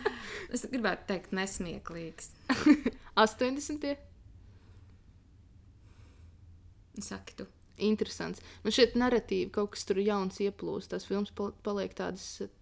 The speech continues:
Speaker 2: nu, naratīvi tumīgākas.
Speaker 1: Nu, varbūt centīgs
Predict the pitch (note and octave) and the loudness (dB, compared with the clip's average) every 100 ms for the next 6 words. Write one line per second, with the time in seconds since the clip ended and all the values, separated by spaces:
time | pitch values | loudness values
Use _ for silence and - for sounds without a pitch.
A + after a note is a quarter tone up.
0 | - B3+ B3+ - - - - - - A3+ | -14 -10 -10 -10 -20 -20 -20 -14 0 2
1 | G#3 F#3+ F3 - G#3+ G3 D#3 D#3 - - | 2 0 -6 0 2 2 0 -4 -4 -4
2 | G2 - - - - - - - - - | -6 -10 -14 -14 -16 -20 -20 -20 -20 -20
3 | - - - - - - - - - - | -20 -20 -20 -20 -20 -20 -20 -20 -20 -20
4 | - - - - - - - - - - | -20 -20 -20 -20 -20 -20 -20 -20 -20 -20
5 | - A3 - - - - - G#3+ A#3+ A3+ | -10 -8 -10 -18 -20 -18 -10 -8 -4 -4
6 | G3+ - F3+ G#3+ B3+ A3+ D#3+ - - | -4 -6 -2 -2 0 -2 -4 -6 -10